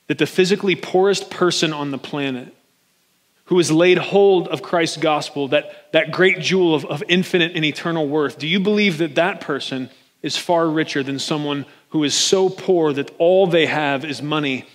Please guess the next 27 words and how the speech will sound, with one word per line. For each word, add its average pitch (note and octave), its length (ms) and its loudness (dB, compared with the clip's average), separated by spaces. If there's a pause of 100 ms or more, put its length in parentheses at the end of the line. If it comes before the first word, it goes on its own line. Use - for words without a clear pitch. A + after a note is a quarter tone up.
(180)
or C#3+ 140 -6
power C#3 400 -4
or B2+ 140 -8
fame? A#2 380 -14 (1200)
Do D3 100 -8
you F3 160 0
really G3 440 4
believe E3 420 0
that? B2 240 -2
Because F3 320 0 (240)
here's F3+ 260 2
why G3+ 140 4
I'm F3+ 80 2
at, F3 140 2
here's F3 120 -2
why F#3+ 80 4
I'm F3 80 4
pushing G#3 380 2
you D3 100 -2
on C3 100 -2
it, C3+ 120 -14 (280)
'cause E3+ 200 0
it's D#3+ 100 -4
hard G3 480 0
to F3 100 0
believe C3+ 360 -2
that. A2+ 320 -12